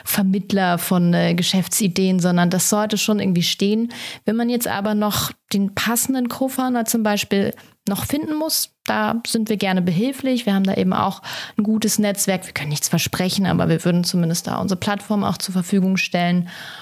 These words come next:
Und genau, also das Founding-Team wäre schon gut, wenn das dann sich in diesen zwölf Wochen auch formiert. Also dann macht's auch am meisten Spaß, als wenn man dann alle Entscheidungen danach nochmal treffen muss.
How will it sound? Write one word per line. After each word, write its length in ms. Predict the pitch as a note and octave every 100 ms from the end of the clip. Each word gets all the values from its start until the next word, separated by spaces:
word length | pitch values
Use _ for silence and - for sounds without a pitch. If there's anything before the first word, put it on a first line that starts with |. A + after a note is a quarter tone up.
| - - -
Und 640 | G#3+ A3 G#3+ G#3+ - - _ _ _ _ -
genau, 220 | A3 F3
also 260 | - F3+ G3
das 240 | - -
Founding-Team 920 | - A3 A#3 C4+ C#4 C4 C4+ C4 C4+
wäre 120 | G#3 G3
schon 400 | - G3 F#3+ G#3
gut, 320 | A#3 E4 C#4
wenn 160 | G#3+
das 180 | G3+ G3
dann 200 | G#3 G3
sich 180 | F#3+ G3+
in 100 | G#3
diesen 280 | G3 G3 G3
zwölf 340 | - F#3+ F#3
Wochen 240 | F#3+ F#3 G3+
auch 200 | F3+ -
formiert. 500 | - F3 F#3+ C4 F3+
Also 200 | F3+ F3+
dann 160 | F#3
macht's 220 | F3+ -
auch 160 | - F3
am 80 | F3
meisten 320 | - E3+ -
Spaß, 440 | E3 - - F#3
als 140 | F#3+ -
wenn 60 |
man 120 | E3+ E3+
dann 120 | F3+
alle 240 | - E3+
Entscheidungen 480 | E3 E3+ F3+ F3+ F3+
danach 320 | D#3 D3+ C#3+
nochmal 400 | D#3+ F3+ - D#3+
treffen 320 | - E3+ -
muss. 320 | E3+ F3+ G#3